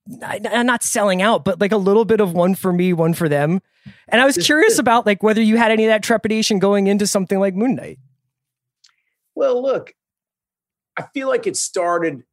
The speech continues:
Speaker 2: right? You, we've heard lots of people talk about this. It started when I was a kid, when Jaws came out, right? Before Jaws,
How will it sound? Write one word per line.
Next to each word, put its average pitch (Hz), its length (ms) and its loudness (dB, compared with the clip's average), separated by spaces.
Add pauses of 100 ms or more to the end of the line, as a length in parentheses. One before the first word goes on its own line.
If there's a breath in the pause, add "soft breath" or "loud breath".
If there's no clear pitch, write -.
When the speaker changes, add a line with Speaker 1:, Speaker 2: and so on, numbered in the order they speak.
Speaker 2:
right? 165 200 -2
You, 180 140 -10
we've 180 180 -8
heard 185 200 -4
lots 156 260 -2
of - 60 -10
people 143 220 -8
talk 120 280 -8
about 110 240 -10
this. 104 280 -12
It 131 100 -8
started 156 560 -4 (420)
when 143 140 -4
I 139 100 -2
was 131 160 -4
a 135 60 -8
kid, 127 520 -6 (360)
when 135 340 -4
Jaws 131 400 -2
came 101 260 -8
out, 82 220 -16
right? 127 240 -6
Before 339 320 -4
Jaws, 156 720 -2